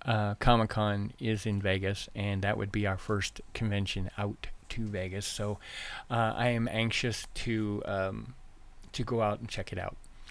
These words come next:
So, uh, as I said before, if you are, follow me and you listen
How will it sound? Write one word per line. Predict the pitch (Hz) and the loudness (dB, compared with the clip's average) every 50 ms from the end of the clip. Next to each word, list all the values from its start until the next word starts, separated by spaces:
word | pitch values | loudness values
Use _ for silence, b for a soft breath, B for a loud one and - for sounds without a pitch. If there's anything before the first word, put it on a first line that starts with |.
| B B B B B B - - | B B B B B B -16 -14
So, | - - - - 104 98 98 95 95 - - | -12 -10 -8 -6 -4 -4 -4 -4 -6 -6 -4
uh, | - 101 101 98 98 95 95 95 98 50 53 55 - 117 123 - - - - - | -4 -4 -2 -2 -2 -2 -2 -4 -4 -6 -6 -8 -8 -8 -10 -10 -12 -12 -6 -2
as | 80 131 - 131 127 | 0 2 2 6 8
I | 131 131 | 8 8
said | 127 - - 131 120 | 8 6 2 2 2
before, | 120 117 - - 123 127 127 127 | 2 -2 0 2 4 4 6 4
if | - - 120 107 - - | 4 2 0 0 2 2
you | 131 123 123 117 120 123 - | 4 4 4 4 2 0 2
are, | 120 113 113 113 113 107 107 | 4 6 6 6 4 2 -2
follow | - - - 117 117 131 139 139 | 2 6 8 8 10 8 6 4
me | 139 147 151 156 143 B B B B B B - | 2 0 -2 -2 -6 B B B B B B -6
and | - 117 110 110 107 104 | -2 0 0 2 2 2
you | 101 104 104 | 0 0 0
listen | 104 101 110 123 120 - 156 156 156 156 | 0 2 2 2 2 2 0 0 0 -2